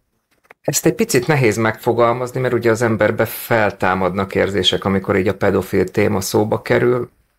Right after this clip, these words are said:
Ugye Bicskén az igazgatót, akit ugye pedofilia miatt elítéltek, nagyon sokan ismerték. Az ő megítélése, ezért ugye eleinte elég, ö, kétes volt a városban. Mára ugye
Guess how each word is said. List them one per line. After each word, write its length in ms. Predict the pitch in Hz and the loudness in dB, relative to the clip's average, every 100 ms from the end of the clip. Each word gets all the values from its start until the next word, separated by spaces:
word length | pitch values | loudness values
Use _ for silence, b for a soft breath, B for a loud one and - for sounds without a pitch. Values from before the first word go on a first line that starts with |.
| _ _ _ _ - - | _ _ _ _ -6 0
Ugye 160 | 123 | 2
Bicskén 440 | 131 156 156 139 - | 2 -2 -2 -2 -2
az 140 | 107 | -2
igazgatót, 640 | 127 135 117 110 - 113 104 | 2 0 2 -2 0 -2 0
akit 280 | 101 98 - | -4 -4 -4
ugye 160 | 101 | -4
pedofilia 540 | - 107 107 - 101 101 | -2 0 0 0 0 0
miatt 320 | 95 92 87 | 0 -2 0
elítéltek, 640 | 101 110 - 123 123 127 | 0 0 0 0 0 -2
nagyon 240 | 117 104 101 | 0 0 0
sokan 380 | - 107 95 - | -2 0 -2 -2
ismerték. 680 | 101 - 95 98 - 90 104 | -6 -4 -2 -4 -2 -2 -2
Az 160 | - | 0
ő 140 | 127 117 | 0 2
megítélése, 1000 | 113 113 113 113 110 110 - 107 110 B B B B - | 0 -2 -2 0 2 0 0 -2 -2 B B B B 0
ezért 400 | 117 113 113 113 | 2 2 -2 0
ugye 180 | 107 | 0
eleinte 420 | 113 113 110 110 110 | 2 2 0 0 2
elég, 420 | 113 104 101 95 | 2 2 0 0
ö, 180 | 101 98 | -2 0
kétes 420 | 110 98 101 - | -2 0 0 0
volt 260 | 101 95 | 0 0
a 60 | 98 | 0
városban. 760 | 104 107 127 123 135 135 131 - _ | 0 0 0 -2 -2 -2 -2 -10 _
Mára 420 | 117 117 117 113 | 0 2 2 0
ugye 360 | 107 107 101 | 0 0 0